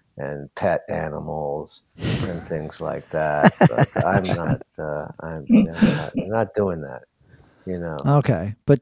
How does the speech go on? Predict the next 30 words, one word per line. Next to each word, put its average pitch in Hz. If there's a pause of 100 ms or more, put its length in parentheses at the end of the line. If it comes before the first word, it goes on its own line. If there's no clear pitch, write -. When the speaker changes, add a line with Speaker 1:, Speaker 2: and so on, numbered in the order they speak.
Speaker 2:
but 160
your 175
daughter's 190
there 135
with 110
you. - (840)
Speaker 1:
Yeah, 240
well, 147 (300)
I 90
guess. 113
I 101
hardly 117
ever 120
see 147
her. 87
You 92
know, 95
she -
got 98
her 104
license. 110
She 95 (260)
takes 104
the 98
car 107
and 92
don't 98
see 98
her 98
for 92